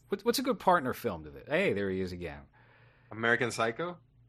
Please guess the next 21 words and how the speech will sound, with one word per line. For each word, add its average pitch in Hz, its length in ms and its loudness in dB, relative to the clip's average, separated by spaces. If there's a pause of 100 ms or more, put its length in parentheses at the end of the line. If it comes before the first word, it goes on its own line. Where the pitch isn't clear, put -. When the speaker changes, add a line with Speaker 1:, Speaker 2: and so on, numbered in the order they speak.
(720)
Speaker 1:
No, 117 160 2
I, 92 560 4
I 131 120 0
think 147 120 0
American 117 300 2
Psycho 104 200 0
is 90 80 -4
a 92 40 -4
little 104 160 -2
too, - 180 -10 (140)
well, 208 320 0 (800)
I 151 100 4
get, 247 160 4
you 175 240 2
know, 165 80 6
they 170 100 4
share 208 280 4
the 175 80 0
narration 117 600 4
aspect. 104 640 -4 (880)
Speaker 2:
Yeah, 190 360 -4